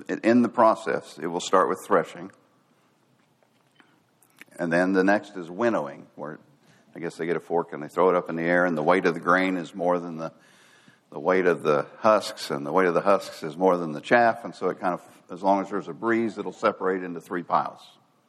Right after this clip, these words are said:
I think is how they do it. And then the lastly is the sif-, the sieve,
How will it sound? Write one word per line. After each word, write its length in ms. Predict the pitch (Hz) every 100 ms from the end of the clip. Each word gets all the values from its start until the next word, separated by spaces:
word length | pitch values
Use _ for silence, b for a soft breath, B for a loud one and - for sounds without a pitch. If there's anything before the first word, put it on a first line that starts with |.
| _ _ _ _ _ _
I 20 | -
think 140 | - -
is 100 | -
how 180 | 71 71
they 100 | 69
do 180 | 90
it. 160 | 107 - - - B B B B B B B B B _
And 340 | - 73 67 69
then 220 | 90 80
the 100 | 80
lastly 680 | 85 85 - 80 78 76 - -
is 320 | - 78 73 -
the 200 | 67 65
sif-, 480 | - 92 - -
the 100 | 73
sieve, 380 | 71 85 69 -